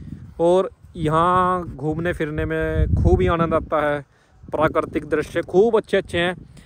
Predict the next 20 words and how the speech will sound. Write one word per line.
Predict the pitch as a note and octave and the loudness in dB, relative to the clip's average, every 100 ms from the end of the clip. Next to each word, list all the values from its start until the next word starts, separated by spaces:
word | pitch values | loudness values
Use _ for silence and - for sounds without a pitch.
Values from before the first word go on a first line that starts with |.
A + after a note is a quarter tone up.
| - - | -14 -4
देखो | F3+ A3 A#3+ - - - - C#3+ | 2 6 6 4 -6 -20 -14 -6
हमें | E3 G3+ | 0 0
अभी | G3+ G#3+ | 0 2
ज़्यादा | F#3+ G3+ | 4 4
देर | G3+ G3 | 2 0
का | G3 | -2
समय | G3 G3+ | -2 -4
नहीं | F3 | -2
था, | F#3 | -4
थोड़ा | - E3 | -2 -2
ही | F#3 | -2
समय | F3+ D#3+ | -4 -4
था, | G3+ - - _ - - | -4 -6 -18 _ -18 -14
इसलिए | E3+ F#3 | -6 -6
हम | |
थोड़ी | E3 E3+ | -4 -2
देर | E3+ F#3 | 0 2
ही | |
घूम | F3 D3 | 0 0
पाए। | D#3 G3+ | 0 0